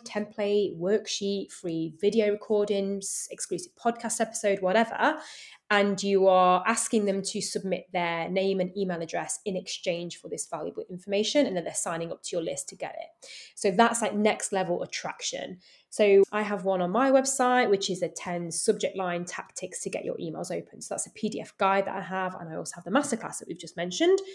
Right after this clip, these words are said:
So you need to give me your email list, sign up to email address, sign up to my list to get access to that free stuff. And again, it's geared up to people who want to improve their email marketing. So they would be ideal clients for me.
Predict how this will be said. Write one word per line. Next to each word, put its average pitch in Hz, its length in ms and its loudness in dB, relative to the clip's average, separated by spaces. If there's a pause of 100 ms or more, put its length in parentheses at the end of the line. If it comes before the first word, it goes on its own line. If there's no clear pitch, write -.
(140)
So - 120 -4
you 180 60 0
need 196 140 0
to - 80 -4
give 311 100 10
me 294 80 12
your 240 100 12
email 202 280 8
list, 196 240 6
sign 202 180 4
up - 140 -4
to 185 420 2 (240)
email 190 160 -2
address, 175 300 -10
sign 196 140 -8
up - 80 -8
to - 80 -20
my 165 60 -12
list 165 220 -12
to - 60 -20
get - 220 -6 (100)
access - 340 -10
to - 80 -10
that - 140 -12
free 185 180 -6
stuff. 320 420 6 (480)
And 226 100 8
again, 226 340 6
it's - 140 -2
geared 269 340 10
up 254 140 10
to - 80 -2
people 226 280 0
who 196 160 0
want 202 200 4
to - 140 -4
improve 214 500 2
their 185 180 2
email 180 240 -2
marketing. 165 400 -6
So 190 140 -4
they 208 200 4
would 220 160 4
be 185 220 -6
ideal 185 360 -2
clients 160 460 -10
for 165 140 -10
me. 160 260 -8